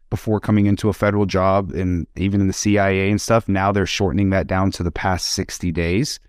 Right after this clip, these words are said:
Um, the military has given thousands upon thousands of waivers now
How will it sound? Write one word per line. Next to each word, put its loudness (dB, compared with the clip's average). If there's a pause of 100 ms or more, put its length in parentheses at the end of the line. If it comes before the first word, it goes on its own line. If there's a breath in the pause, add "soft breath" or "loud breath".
(460)
Um, 2
the -2
military 2 (220 soft breath)
has -2 (100)
given -2
thousands 2
upon 0
thousands 0
of -2
waivers 0
now 0